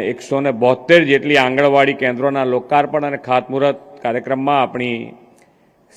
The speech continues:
સૌની સાથે મંચ ઉપર ઉપસ્થિત મારા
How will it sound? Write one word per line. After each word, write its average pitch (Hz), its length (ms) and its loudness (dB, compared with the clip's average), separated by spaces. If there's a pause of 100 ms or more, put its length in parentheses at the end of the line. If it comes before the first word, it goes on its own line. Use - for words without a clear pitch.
સૌની 156 360 2
સાથે 127 420 0
મંચ 131 280 -4
ઉપર 135 240 -2
ઉપસ્થિત 135 640 -4
મારા 123 680 0